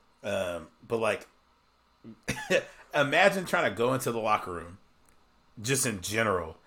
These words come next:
having all the, that shit come out. And then you think, like, "Oh, yeah, I got Carl Nassib in here, like, who's the first openly gay player." That's not,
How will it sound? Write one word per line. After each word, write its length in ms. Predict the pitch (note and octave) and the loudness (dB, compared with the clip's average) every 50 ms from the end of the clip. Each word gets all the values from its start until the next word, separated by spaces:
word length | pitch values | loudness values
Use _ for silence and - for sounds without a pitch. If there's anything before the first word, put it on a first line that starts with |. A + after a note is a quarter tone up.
| _ _ _ | _ _ _
having 340 | - A2+ A2 G2+ G#2+ G#2 G2+ - | 0 2 2 2 0 -4 -4 0
all 220 | G#2 A2 A2 A2 | 2 4 4 4
the, 220 | G#2+ A2 G#2+ G#2+ - - | 2 2 0 -2 -2 -2
that 180 | G2+ G2 G2+ - | -2 -2 -2 -2
shit 160 | - G#2+ F#2 | -6 -8 -8
come 180 | - F#2+ F#2 | -8 -6 -6
out. 200 | F2+ F2 F2 E2 - - - - - | -4 -4 -4 -6 -10 -14 -20 -4 0
And 220 | A#2 A#2 A2+ A#2 | 0 0 2 2
then 180 | C#3 D3+ D3 C#3 | 2 2 2 2
you 120 | C3 A#2+ | -2 -4
think, 200 | A#2+ B2 A#2 G2 | -4 -4 -6 -4
like, 160 | G2+ F#2+ F#2+ - | -4 -4 -4 -4
"Oh, 60 | C#3+ | -4
yeah, 180 | C#3 C#3 C3+ A#2+ | -2 -2 -2 -2
I 40 | B2 | 0
got 180 | A#2+ A#2+ A2+ | -2 -2 -2
Carl 220 | - - A#2+ A2+ A2 | 0 2 2 2 2
Nassib 360 | G#2 G#2 A2 - - G2 E2+ | 0 -2 -2 -4 -4 -8 -10
in 100 | F2 D#2+ | -12 -12
here, 220 | F2 E2+ D#2+ D#2+ | -12 -10 -10 -10
like, 260 | E2 D#2+ D#2+ D2+ - - - - - _ | -10 -10 -12 -12 -14 -16 -20 -20 -18 _
who's 160 | - A2 G#2+ F2 | -8 -8 -8 -8
the 60 | E2 | -10
first 440 | - - A2 G#2+ G#2+ F#2+ - - - _ _ _ _ - | -6 -4 -2 -2 -2 -2 -4 -10 -16 _ _ _ _ -4
openly 340 | B2+ B2 A2+ A#2 G#2+ G#2+ G2 | -4 -4 -4 -6 -6 -8 -6
gay 200 | F#2 G2+ F#2+ F#2 | -6 -8 -8 -8
player." 420 | - - G#2 F#2+ F#2 F#2 F#2+ F#2+ - - - - | -8 -6 -4 -4 -2 -2 -4 -6 -8 -12 -4 0
That's 200 | A#2+ A#2+ A#2+ C#3+ | 2 2 4 6
not, 280 | D3 D3+ D#3+ D#3+ - | 6 6 6 6 2